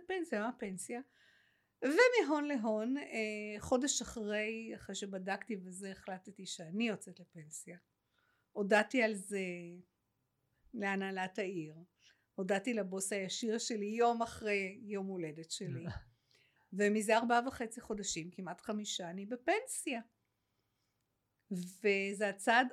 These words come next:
Speaker 1: הכי, הכי, הכי חשוב שעשיתי אי פעם. אני שלמה איתו. והריק שהיה מהקבוצות וואטסאפ,
Speaker 2: אה.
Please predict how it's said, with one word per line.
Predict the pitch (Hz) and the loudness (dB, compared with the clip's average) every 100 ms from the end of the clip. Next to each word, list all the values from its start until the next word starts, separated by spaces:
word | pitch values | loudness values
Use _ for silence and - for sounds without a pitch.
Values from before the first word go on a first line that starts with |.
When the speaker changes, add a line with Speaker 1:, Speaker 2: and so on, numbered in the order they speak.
| - | -4
Speaker 1:
הכי, | - - - 254 254 - | -8 -6 -2 -2 -4 -10
הכי, | - - 240 - | -14 -6 -4 -6
הכי | 220 - 214 190 _ | -12 -8 -8 -8 _
חשוב | - 185 - | -10 -8 -8
שעשיתי | 220 190 - 196 - | -10 -10 -10 -10 -12
אי | 170 180 - | -12 -12 -14
פעם. | 170 180 185 _ _ _ _ _ _ _ _ _ - | -12 -12 -16 _ _ _ _ _ _ _ _ _ -6
אני | 185 185 180 | -4 -4 -2
שלמה | - - 190 180 175 | -2 -2 -4 -4 -6
איתו. | 180 185 196 196 196 _ _ _ _ _ _ _ _ _ _ - - 196 | -6 -10 -12 -12 -14 _ _ _ _ _ _ _ _ _ _ -20 -12 2
והריק | 190 170 196 208 359 - | 2 4 0 4 2 2
שהיה | - 196 170 196 | -2 0 0 0
מהקבוצות | 214 190 175 185 196 | -2 -4 -8 -8 -4
וואטסאפ, | 208 240 160 131 | 2 2 4 -2
Speaker 2:
אה. | 135 | -2